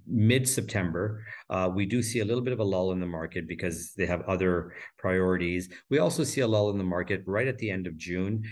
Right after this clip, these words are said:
for the first two weeks of July when kids are out of school 'cause people are on holidays. And we're seeing that again come back into the marketplace, especially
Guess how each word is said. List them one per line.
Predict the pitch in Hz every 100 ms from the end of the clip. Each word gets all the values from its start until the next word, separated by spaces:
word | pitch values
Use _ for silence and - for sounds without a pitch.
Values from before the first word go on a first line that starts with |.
| -
for | 98
the | 90
first | - 101 -
two | 107 95
weeks | 90 -
of | 90
July | 90 87 87 87
when | 87 85
kids | - 87
are | 87
out | 87 131
of | 113
school | - 85 85 107 - -
'cause | 98
people | 92 101 98
are | 87
on | 82
holidays. | 87 87 82 90
And | 98
we're | 104 107
seeing | - 160 160
that | 120 110
again | 95 95 107 101
come | 101 90
back | 85 87
into | 92
the | 87 87
marketplace, | 87 85 - 92
especially | 87 - 95 - 90 90